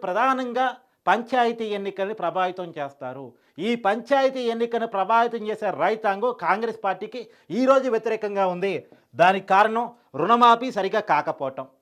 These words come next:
దాదాపు ముప్పై శాతం రుణమాఫీ ఇప్పటికీ కాలేదు. రెండు లక్షలకు పైగా రుణాలున్న వాళ్ళు పైనున్న డబ్బులు కట్టుకుంటే రెండు లక్షల రుణమాఫీ చేస్తానని కాంగ్రెస్ ప్రభుత్వం చెప్పింది. అనేక మంది రైతులు పైనున్న డబ్బులు అప్పో సొప్పో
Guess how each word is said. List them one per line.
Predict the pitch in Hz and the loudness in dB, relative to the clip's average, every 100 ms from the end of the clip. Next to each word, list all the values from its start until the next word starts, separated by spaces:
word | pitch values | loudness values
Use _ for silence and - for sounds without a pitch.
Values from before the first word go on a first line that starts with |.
| - | -4
దాదాపు | 143 180 208 208 | 0 2 0 -2
ముప్పై | 160 - 214 190 | -8 -2 -2 0
శాతం | 185 220 208 | -2 -4 -6
రుణమాఫీ | 160 165 165 196 | -4 -4 -4 -8
ఇప్పటికీ | 139 165 202 214 - | -6 -6 -4 -8 -6
కాలేదు. | 147 143 135 135 156 - _ _ - | -2 -2 -4 -8 -12 -16 _ _ -4
రెండు | 165 220 190 | -2 0 0
లక్షలకు | 185 277 262 247 | 0 4 4 4
పైగా | 247 202 233 | 2 0 4
రుణాలున్న | 240 208 202 185 175 165 | 4 4 0 -2 -2 -2
వాళ్ళు | 180 254 - _ _ - - | 0 -4 -8 _ _ -14 0
పైనున్న | 170 240 262 247 | 2 2 0 0
డబ్బులు | 202 202 | 0 0
కట్టుకుంటే | 202 180 185 185 233 | -2 -2 -4 -6 -4
రెండు | 196 180 | -4 -4
లక్షల | 180 220 | -4 -6
రుణమాఫీ | 185 175 175 180 | -6 -4 -4 -4
చేస్తానని | - 196 208 - 208 208 | -6 -6 -6 -2 -4 -2
కాంగ్రెస్ | 190 180 180 | -4 -6 -8
ప్రభుత్వం | 175 160 190 175 | -8 -8 -8 -12
చెప్పింది. | 165 165 175 156 143 _ _ - | -10 -8 -10 -8 -14 _ _ -6
అనేక | 170 240 262 | 2 4 4
మంది | 247 240 | 0 0
రైతులు | 214 160 196 247 269 - _ - | 0 -2 -2 -2 -2 -4 _ -4
పైనున్న | 160 220 262 262 226 | 2 2 2 0 0
డబ్బులు | 214 226 165 | 0 2 0
అప్పో | 165 240 240 240 | 0 2 2 2
సొప్పో | 180 180 226 | -6 -2 -4